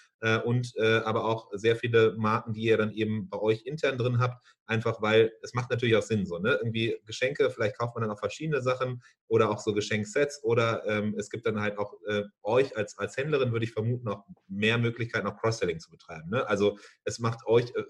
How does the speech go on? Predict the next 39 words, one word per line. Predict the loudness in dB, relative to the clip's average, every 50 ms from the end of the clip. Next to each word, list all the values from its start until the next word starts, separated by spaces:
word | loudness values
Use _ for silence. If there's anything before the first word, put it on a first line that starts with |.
| -12 -18 -16
es | -8 -6
macht | -6 -2 0 -2
euch | 0
ja | 0 0 0
auch | 0 -2 -4 -6
quasi | -2 -2 -2 0 0 0
mehr | 0 2 2 0
Spaß, | -2 -4 -4 -4 -4 -2 -2
weil | -2 -2
die | 0
Marge | 0 0 0 0 0 0 -2
größer | -2 -2 -2 -2 0 2 2
ist, | 2 2 0 -4 -14 -20 -20 _ _ -2
wenn | 0 2
ihr | 4 4 4 2 2
Produkte | -2 -2 0 2 2 2 2 2 2
empfiehlt, | 2 2 0 -2 -4 -4 -2 -2
die | -2 0
bei | 2 2
euch | 2 2 2 0
auf | -2 0 0
Lager | 2 2 4 4 2 2
sind. | 2 0 -2 -4 -6 -12 _
Erstens, | _ -4 -4 -4 -4 -8 -8 -4
weil | 0 2 4 4 4 4 0 -4 -10 -4
so | 0 4 4 6 4 4 2
jedes | -2 -2 -4 -4 -4
Produkt, | -4 0 0 0 0 0
was | -2 -4 0
bei | 2
euch | 2 2 2 0
auf | -2 -2
Lager | 0 0 0 0 0 -2
ist, | -2 -6
natürlich | -8 -6 -6 -6 -4
irgendwie | -6 -8 -8 -10 -12
Fi-, | -14 -12 -10 -10
äh, | -10
Finanzen, | -10 _ -4 -4 -4 -4 -4 -8 -10 -12 -12 -12